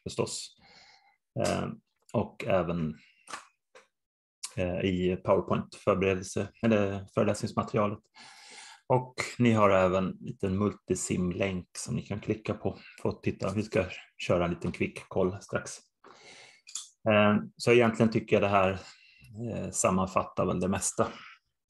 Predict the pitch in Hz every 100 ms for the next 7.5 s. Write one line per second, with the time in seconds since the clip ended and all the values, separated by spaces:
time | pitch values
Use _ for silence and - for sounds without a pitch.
0 | 120 110 101 - 127 131 - _ - -
1 | 107 - 117 113 - _ _ _ - -
2 | - - - - - _ _ 117 110 113
3 | 110 - _ _ _ _ _ - _ -
4 | 135 139 143 135 - _ _ _ _ _
5 | _ - _ _ _ _ _ _ _ _
6 | - _ _ _ - 151 151 143 - 127
7 | 120 - 107 104 139